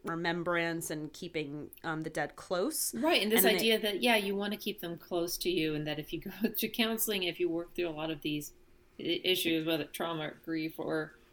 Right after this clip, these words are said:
Speaker 2: or whatever, they don't wanna run the risk of not being able to see this person, which is sweet and sad all the, all the same time. The other thing that he mentioned was that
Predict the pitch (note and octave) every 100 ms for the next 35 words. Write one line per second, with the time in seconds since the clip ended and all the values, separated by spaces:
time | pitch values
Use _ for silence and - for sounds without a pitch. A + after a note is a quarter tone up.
0 | _ _ - F#3+ F#3 F#3 G3+ F#3 D#3+ -
1 | - - F3+ F3+ F3 F3 E3 D#3+ D#3+ D#3
2 | D3+ D#3 - D3+ D3 C#3+ - D3 D3 C#3+
3 | C#3 C#3+ - F3 - F#3 - C3+ C3 -
4 | D#3 G3+ - G4 G#4+ - - - - -
5 | _ - - - C#4+ C4 A3 A3+ G3+ E3+
6 | E3+ F#3+ - - G3 F#3+ - F#3 F#3+ F3
7 | F3 D#3+ D#3 - D3 D3+ D#3+ - G#3 B3
8 | G4+ F4+ B3 G3 E3+ F#3 E3 F3 F3+ D#3+
9 | D3+ - D#3+ -